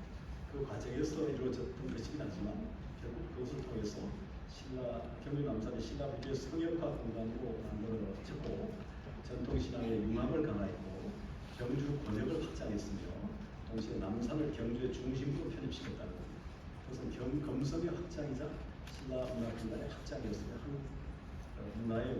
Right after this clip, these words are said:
원형을 확보했다는 생각입니다. 그다음에 이제 경주 남산의 가치도 이런 인연들의 연설을 통해서 경주, 신라 문화와 경주의 역사성이 확보될 수 있습니다.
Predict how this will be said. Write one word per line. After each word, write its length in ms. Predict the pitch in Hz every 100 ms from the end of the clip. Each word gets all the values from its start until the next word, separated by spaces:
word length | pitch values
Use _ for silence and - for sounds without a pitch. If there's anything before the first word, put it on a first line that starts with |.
| 101
원형을 320 | 113 135 -
확보했다는 600 | - - 120 98 104 95
생각입니다. 240 | - 95 - - - - - - - - - - - - - - 135 -
그다음에 240 | - 147 147
이제 120 | - - -
경주 260 | 147 170
남산의 460 | 175 214 - 190 190
가치도 440 | 165 - - 202 - - - - - -
이런 240 | 151 151 147
인연들의 340 | 143 143 -
연설을 400 | 120 - - -
통해서 300 | - 120 117 117 -
경주, 360 | 143 151 156
신라 300 | - - 151
문화와 320 | 165 135 131 135
경주의 480 | 120 123 135 143 135
역사성이 840 | 113 - 151 151 - 151 147 131 151
확보될 380 | - 143 127
수 140 | 113 107
있습니다. 380 | - 104 -